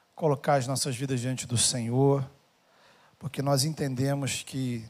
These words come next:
necessitamos da ação do Espírito Santo em nossas vidas. Deus amado, em nome de Jesus. Ah, Pai, como é bom louvar o Senhor, ó Pai. Ó Deus, te louvamos, ó Pai, porque Jesus é o vencedor,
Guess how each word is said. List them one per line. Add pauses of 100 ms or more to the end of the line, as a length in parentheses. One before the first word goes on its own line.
necessitamos
da
ação
do
Espírito
Santo
em
nossas
vidas. (1300)
Deus
amado,
em
nome
de
Jesus. (2000)
Ah,
Pai,
como
é
bom
louvar
o
Senhor,
ó
Pai. (1500)
Ó
Deus,
te
louvamos,
ó
Pai,
porque
Jesus
é
o
vencedor,